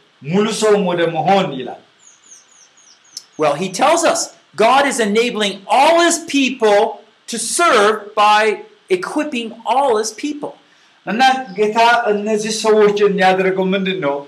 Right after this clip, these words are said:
Speaker 1: ሁሉም አማኞችን በማስታጠቅ ሙሉ ሰው ወደ መሆን እንዲያመጡ ነው።
Speaker 2: So God called some of, uh, the believers
Speaker 1: እ-፣ እ-፣ እግዚአብሔር አንዳንድ አማኞችን ጠርቷል።
Speaker 2: to be equippers.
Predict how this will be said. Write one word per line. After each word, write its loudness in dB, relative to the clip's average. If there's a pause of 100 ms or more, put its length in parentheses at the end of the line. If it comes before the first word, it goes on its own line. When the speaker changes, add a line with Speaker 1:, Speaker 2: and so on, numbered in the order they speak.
(640)
Speaker 1:
ሁሉም -2
አማኞችን -2
በማስታጠቅ 0 (120)
ሙሉ -6
ሰው 2
ወደ 6
መሆን 2
እንዲያመጡ 0
ነው። -14 (340)
Speaker 2:
So 0 (100)
God 2
called 2 (280)
some 2
of, 2
uh, 4 (300)
the -2
believers 0 (440)
Speaker 1:
እ-፣ -2
እ-፣ 2
እግዚአብሔር 2 (140)
አንዳንድ 2
አማኞችን -2
ጠርቷል። 0 (280)
Speaker 2:
to -4
be -2
equippers. -2